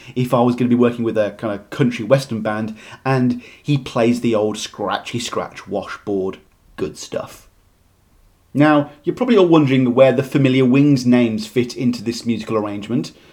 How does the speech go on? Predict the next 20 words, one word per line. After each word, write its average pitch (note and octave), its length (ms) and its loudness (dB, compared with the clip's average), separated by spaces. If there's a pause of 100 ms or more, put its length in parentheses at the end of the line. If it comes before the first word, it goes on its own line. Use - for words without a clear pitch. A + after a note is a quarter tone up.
(360)
Well, C3 260 6
that's - 320 -2
where D#3+ 140 2
things C#3 220 4
do B2 220 2
get E3+ 360 6 (180)
fucking D3+ 300 -2
weird. D3 440 4 (480)
Neither C3+ 380 4
Jimmy, D3 520 6
Denny C3+ 360 4
or B2+ 200 4
Linda C#3 420 4
participated A2+ 640 -2
on A2+ 200 -4
this G#2+ 180 -6
track A2 320 -4
in A2 240 -8
any B2 260 0
way, A#2 600 -4